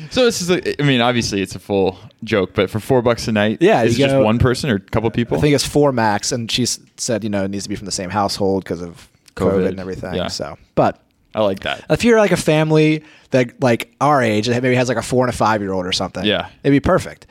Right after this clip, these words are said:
Speaker 1: Yeah.
Speaker 2: Like, you'd be like, "This is what we did when we were kids."
Speaker 1: Yeah.
Speaker 2: Go and, and then you, like, have the Blockbuster, you, like, a V C R, put in a movie, and you see that, like, blue coming soon. It shows the previews
Speaker 1: Mm-hmm.
Speaker 2: and all that stuff. And you gotta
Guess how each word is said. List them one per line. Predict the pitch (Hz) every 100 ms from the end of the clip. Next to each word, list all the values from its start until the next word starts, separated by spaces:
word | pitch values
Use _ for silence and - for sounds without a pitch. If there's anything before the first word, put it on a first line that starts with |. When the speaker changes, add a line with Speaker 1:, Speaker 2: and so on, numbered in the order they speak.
| -
Speaker 1:
Yeah. | 113
Speaker 2:
Like, | 123
you'd | 127
be | 143
like, | 131
"This |
is | 156
what | 156
we | 135
did | 143
when | 120
we | 110
were | 104
kids." | 143 120 - -
Speaker 1:
Yeah. | 110 117 95 -
Speaker 2:
Go | 127 135
and, | 139
and | 131 135
then | 135
you, |
like, | 127 120
have | 120 123
the | 117
Blockbuster, | 123 123 117 104 110
you, | 107
like, | 107 101 _ _ _ 139 147
a |
V | 123 139
C | 143 143
R, | 127 110 110
put | 143
in | 139
a |
movie, | 127 120 113
and | 110
you |
see | - 131
that, | 113
like, | 117 104
blue | 120 117 117
coming | - 120 120
soon. | 117 - 107 101
It | 104
shows | - 113
the | 117
previews | 127 120 117
Speaker 1:
Mm-hmm. | 123
Speaker 2:
and | 120
all | 101
that | 95
stuff. | - 98 98
And | 110
you |
gotta | 110 104